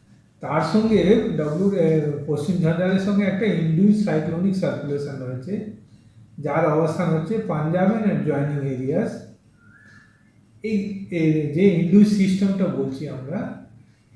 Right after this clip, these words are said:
সেটা slowly কিন্তু ইস্টার্ন ইন্ডিয়ার দিকে আসবে একুশ আর বাইশ তারিখে। চান্সেস রয়েছে যে আমাদের ওয়েস্ট বেঙ্গলে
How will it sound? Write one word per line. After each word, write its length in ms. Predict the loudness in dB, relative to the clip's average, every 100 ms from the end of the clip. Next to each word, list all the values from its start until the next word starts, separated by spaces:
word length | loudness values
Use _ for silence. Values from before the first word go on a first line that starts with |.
| -20 -10
সেটা 200 | -4 -2
slowly 680 | -2 -4 -2 2 4 6 6
কিন্তু 400 | 4 2 2 0
ইস্টার্ন 380 | 0 0 0 0
ইন্ডিয়ার 400 | -2 0 -2 -2
দিকে 260 | -2 -2
আসবে 720 | -4 -6 -10 -12 -12 -10 -8 -6
একুশ 440 | -6 -8 -8 -4
আর 80 | -4
বাইশ 300 | -2 -4 -4 -8
তারিখে। 500 | -12 -12 -16 -20 -20 -20 _ _ _ _ -16
চান্সেস 560 | -8 -4 0 2 2 2
রয়েছে 320 | 2 2 2
যে 120 | 2
আমাদের 600 | 2 0 -4 -6 -6 -4
ওয়েস্ট 280 | -4 -6 -6
বেঙ্গলে 340 | -8 -8 -8